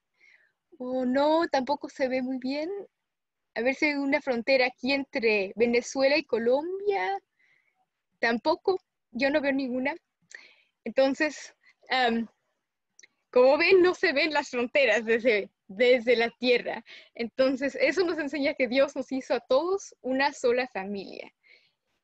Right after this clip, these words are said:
Y eso empezó al principio de los tiempos. Dios nos creó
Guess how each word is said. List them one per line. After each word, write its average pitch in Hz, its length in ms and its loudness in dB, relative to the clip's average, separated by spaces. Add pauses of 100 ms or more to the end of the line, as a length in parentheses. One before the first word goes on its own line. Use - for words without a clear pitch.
(140)
Y 220 540 -6 (460)
eso 277 320 2
empezó 247 840 -2
al 214 100 -4
principio 208 520 -6
de 220 80 -2
los 214 180 -12
tiempos. 226 420 -10
Dios 202 220 -8
nos 254 140 -14
creó 208 500 -4